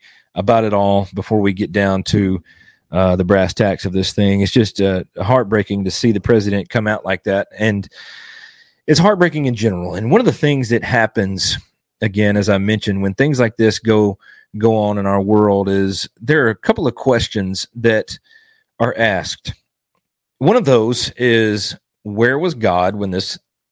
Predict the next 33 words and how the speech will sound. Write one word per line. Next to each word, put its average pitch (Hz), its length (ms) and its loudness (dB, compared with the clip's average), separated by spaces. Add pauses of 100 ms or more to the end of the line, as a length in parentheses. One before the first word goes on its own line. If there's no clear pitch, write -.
(120)
took 117 220 -2
place? 80 520 -6 (1040)
And 104 640 0 (140)
why 110 320 2
did 110 140 0
he 104 120 -2
allow 95 380 2
it - 100 -12
to 104 100 -6
happen? 117 380 -4 (800)
If 113 140 0
he's 117 180 2
God, 120 400 2
he 113 100 -6
could 110 140 -4
have 95 100 -4
intervened. 117 480 0
He 101 80 -12
could 80 120 -6
have 78 60 -6
stopped 113 380 0
it. 110 180 -4 (840)
And 104 160 0
that's 101 200 2
right. 95 260 0 (340)
He 92 120 -6
could 117 220 0
have, 85 320 -6 (640)
if 87 160 -4
he 98 120 -2
had 95 100 -2
wanted 107 360 0
to. 82 220 -6